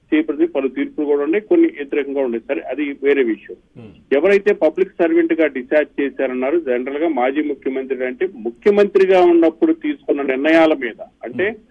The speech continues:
Speaker 1: ఆ రోజు ఆయన పబ్లిక్ సర్వెంట్ గా ఒక ముఖ్యమంత్రిగా డిశ్చార్జ్ చేస్తున్నటువంటి ఇష్యూ మీద, అట్లాగే మంత్రులు కావచ్చు, లేకపోతే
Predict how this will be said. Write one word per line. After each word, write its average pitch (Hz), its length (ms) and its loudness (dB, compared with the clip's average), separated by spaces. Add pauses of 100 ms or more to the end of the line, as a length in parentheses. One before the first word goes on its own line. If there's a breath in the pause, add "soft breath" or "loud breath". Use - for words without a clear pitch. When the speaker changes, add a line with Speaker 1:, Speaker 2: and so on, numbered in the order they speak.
(280 soft breath)
Speaker 1:
ఆ 117 180 2
రోజు 208 240 6
ఆయన 202 140 6
పబ్లిక్ 170 340 2
సర్వెంట్ 131 440 -4
గా 135 140 -4
ఒక 170 240 -6
ముఖ్యమంత్రిగా 160 760 2
డిశ్చార్జ్ 131 540 -4
చేస్తున్నటువంటి 110 640 -6
ఇష్యూ 101 260 -6
మీద, 107 260 0 (580 soft breath)
అట్లాగే 175 320 4
మంత్రులు 135 560 0
కావచ్చు, 311 520 4
లేకపోతే 139 560 0